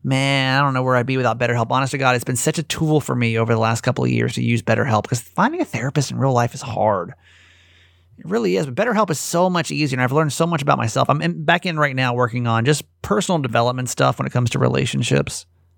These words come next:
Nothing, no trauma really going on. I'm just working on myself, you know what I mean? Just working on myself over here.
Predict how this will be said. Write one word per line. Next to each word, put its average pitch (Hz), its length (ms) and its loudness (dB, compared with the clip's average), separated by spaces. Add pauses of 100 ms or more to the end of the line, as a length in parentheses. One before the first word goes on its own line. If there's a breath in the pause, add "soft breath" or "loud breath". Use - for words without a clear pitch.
Nothing, 160 220 -2
no 156 100 4
trauma 135 560 0
really 143 200 0
going 131 300 0
on. 131 220 0
I'm 135 100 -2
just - 140 -8
working 131 340 0
on 131 100 2
myself, 131 440 0
you 156 60 0
know 160 100 0
what 170 80 2
I 170 80 2
mean? 175 320 0 (120)
Just 156 180 -2
working 156 360 2
on 160 120 0
myself 156 400 0
over 160 280 -2
here. 160 300 -4